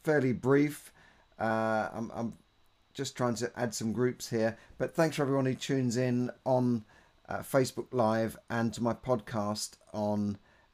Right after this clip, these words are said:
uh, iTunes and Stitcher. And,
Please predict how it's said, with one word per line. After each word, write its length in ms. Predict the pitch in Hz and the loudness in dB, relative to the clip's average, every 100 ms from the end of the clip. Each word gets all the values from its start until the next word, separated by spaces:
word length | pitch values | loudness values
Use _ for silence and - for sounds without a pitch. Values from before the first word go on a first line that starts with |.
| - | -8
uh, 340 | 92 101 95 - _ _ _ _ _ | -6 -4 -4 -6 _ _ _ _ _
iTunes 400 | 120 120 120 107 | -2 0 0 -2
and 100 | 95 | -2
Stitcher. 480 | - 185 175 101 95 - - - _ _ _ | 0 0 0 -2 -6 -10 -20 -20 _ _ _
And, 400 | 101 107 107 107 | -4 -2 -2 -4